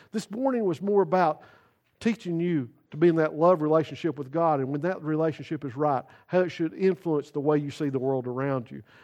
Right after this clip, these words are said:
And I hope this morning, if somebody's here that doesn't know God, that we've, we've given the gospel this morning, the, the plain and simple gospel, and, the, and one of the first verses I read of how God sacrificed His Son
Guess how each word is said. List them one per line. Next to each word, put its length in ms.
And 100
I 40
hope 200
this 180
morning, 220
if 100
somebody's 360
here 160
that 180
doesn't 340
know 200
God, 280
that 120
we've, 200
we've 140
given 240
the 60
gospel 400
this 160
morning, 360
the, 160
the 160
plain 300
and 80
simple 280
gospel, 540
and, 100
the, 100
and 100
one 120
of 40
the 40
first 200
verses 360
I 40
read 240
of 100
how 280
God 480
sacrificed 580
His 100
Son 440